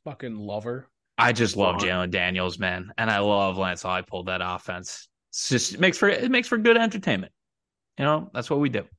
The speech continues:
Speaker 2: Um, all right, fellas, let's get to the game previews. We got four on the slate. We're gonna start with Penn State, obviously. Number seven,
Speaker 3: Go
Speaker 2: Penn
Speaker 3: State.
Speaker 2: State, going to Illinois. They are a fourteen and a half point favorite right now. Penn State has looked great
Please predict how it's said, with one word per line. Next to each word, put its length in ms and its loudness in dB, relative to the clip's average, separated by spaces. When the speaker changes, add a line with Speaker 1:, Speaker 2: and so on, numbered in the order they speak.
Speaker 2:
Um, 540 0
all 60 2
right, 140 6
fellas, 240 4
let's 140 0
get 160 2
to 60 -6
the 80 2
game 320 -2
previews. 560 -4
We 60 -10
got 200 -6
four 340 -2
on 200 -6
the 60 -8
slate. 460 -2
We're 100 0
gonna 160 0
start 500 0
with 180 -2
Penn 200 4
State, 340 0
obviously. 840 -2
Number 200 -4
seven, 320 -2
Speaker 3:
Go 40 -6
Speaker 2:
Penn 220 -2
Speaker 3:
State. 20 -4
Speaker 2:
State, 500 -4
going 300 -2
to 360 -2
Illinois. 720 -2
They 120 -4
are 120 -2
a 60 -4
fourteen 520 -6
and 100 -4
a 40 -2
half 220 -4
point 220 -8
favorite 420 -4
right 280 -4
now. 280 -4
Penn 180 -2
State 280 -2
has 100 -12
looked 160 -10
great 480 -2